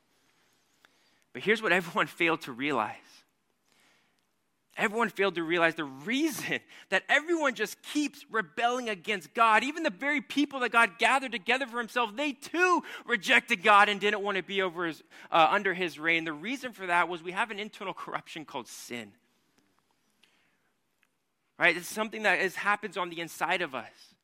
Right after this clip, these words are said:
Right? Sin is not something that we, sin is, we don't become sinners just 'cause we choose to sin. We become sinners and we sin because we can't stop being sinners on the inside. I mean, just think about this for a second. Think about what you struggle with, like, the most,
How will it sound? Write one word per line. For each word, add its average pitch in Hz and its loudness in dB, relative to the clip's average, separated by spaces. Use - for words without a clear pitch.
Right? 180 -4
Sin 240 -2
is 202 -6
not 202 2
something 202 -6
that 180 2
we, 165 -10
sin 254 -6
is, 240 -4
we 214 -2
don't 320 0
become 233 -2
sinners 226 0
just 202 -8
'cause 190 -8
we 175 -8
choose 214 -8
to 156 -12
sin. 190 -4
We 208 -8
become 233 -6
sinners 247 -4
and 196 -6
we 190 -10
sin 262 -8
because 196 -8
we 175 -12
can't - -8
stop - 0
being 175 0
sinners 185 -6
on 151 -4
the 151 -6
inside. 135 -8
I - -10
mean, 175 0
just 196 -6
think 247 -4
about 214 4
this 185 -4
for - -6
a 131 -4
second. 147 -2
Think 269 -4
about 285 6
what 240 -4
you 214 -4
struggle 196 -4
with, 196 -6
like, 143 -4
the 127 -16
most, 104 -20